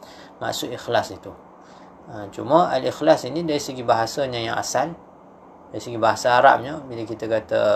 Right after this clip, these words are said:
uh, khalas ataupun khalusa, akhlasa, hmm? Akhlasa, uh, dia asalnya adalah, uh,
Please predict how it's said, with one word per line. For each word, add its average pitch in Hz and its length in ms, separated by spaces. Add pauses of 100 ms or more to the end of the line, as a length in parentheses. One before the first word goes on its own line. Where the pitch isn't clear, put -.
(640)
uh, 104 720 (500)
khalas - 880 (480)
ataupun 110 480
khalusa, 123 720
akhlasa, 120 800 (720)
hmm? 123 180 (460)
Akhlasa, 127 640 (720)
uh, 113 80
dia 156 240
asalnya 170 480
adalah, 139 400 (880)
uh, 117 400